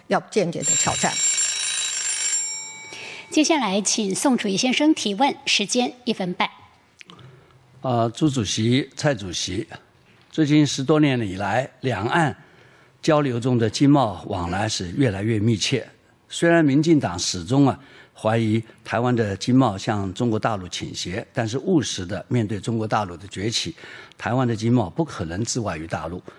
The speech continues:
Speaker 3: 所以两岸的政治的制度基本上存在着相当程度的差异，这也造成在两岸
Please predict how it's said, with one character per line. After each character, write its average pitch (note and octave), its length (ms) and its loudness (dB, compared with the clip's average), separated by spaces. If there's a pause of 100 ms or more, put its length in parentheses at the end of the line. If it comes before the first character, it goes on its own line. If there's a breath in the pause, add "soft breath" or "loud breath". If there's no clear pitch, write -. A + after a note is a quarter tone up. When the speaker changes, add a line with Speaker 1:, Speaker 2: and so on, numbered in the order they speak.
(300 loud breath)
Speaker 3:
所 - 160 2
以 E3+ 60 6
两 C#3 180 2
岸 F3 140 4
的 D#3 80 4
政 F#3+ 300 4
治 C3+ 160 -2
的 A#2 100 -2
制 E3+ 260 0
度 A#2+ 220 -2 (100)
基 - 140 -4
本 A#2+ 140 0
上 F#2+ 260 -2
存 G#2 260 -6
在 C3 140 2
着 F#2 120 -6
相 B2 320 0
当 A2 320 -2 (120)
程 F#2+ 260 -6
度 A2 120 -2
的 E2+ 80 -10
差 A2 300 -4
异， G#2 160 -6 (280 loud breath)
这 F#3+ 140 2
也 B2 80 4
造 B2+ 200 0
成 G2 260 -6
在 A2+ 140 -2
两 F2 180 -8
岸 A2+ 160 0